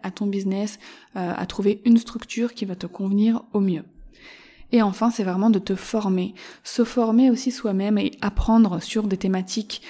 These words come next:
euh, sur lesquelles on pêche un peu, comme l'organisation, la productivité, et cetera.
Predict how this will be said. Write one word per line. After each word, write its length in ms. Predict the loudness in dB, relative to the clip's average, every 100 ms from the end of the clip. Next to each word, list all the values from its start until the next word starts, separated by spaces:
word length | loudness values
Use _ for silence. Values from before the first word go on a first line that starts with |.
| -20 -12 -6
euh, 180 | -4 -4
sur 180 | -4
lesquelles 280 | -2 2 0
on 100 | 0
pêche 300 | 0 -2 0
un 100 | -4
peu, 220 | -2 -2
comme 240 | 0 0 0
l'organisation, 920 | -2 -2 0 0 -2 -6 -6 -4 -4
la 100 | -6
productivité, 840 | -6 -8 -8 -10 -10 -8 -6 -6
et 60 | -8
cetera. 460 | -12 -8 -6 -6